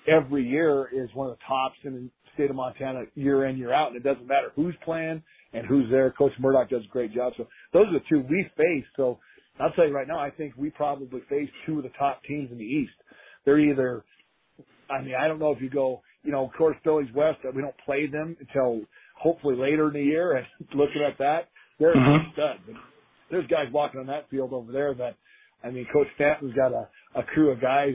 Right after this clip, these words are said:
Speaker 1: that we're salivating over and everybody else wants, and, uh,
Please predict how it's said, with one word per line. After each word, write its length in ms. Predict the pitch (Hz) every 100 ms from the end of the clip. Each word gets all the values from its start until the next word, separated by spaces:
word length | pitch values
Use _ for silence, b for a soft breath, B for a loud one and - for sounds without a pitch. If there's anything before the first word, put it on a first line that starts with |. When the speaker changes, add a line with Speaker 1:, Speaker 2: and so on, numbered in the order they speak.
| 117
Speaker 1:
that 160 | 120 107 _ b b - -
we're 160 | 135 139 -
salivating 520 | 143 139 131 135 127
over 320 | 135 139 135
and 80 | 131
everybody 260 | 143 135 131
else 200 | 143 151 135
wants, 300 | 131 131 -
and, 180 | 127 107
uh, 160 | 120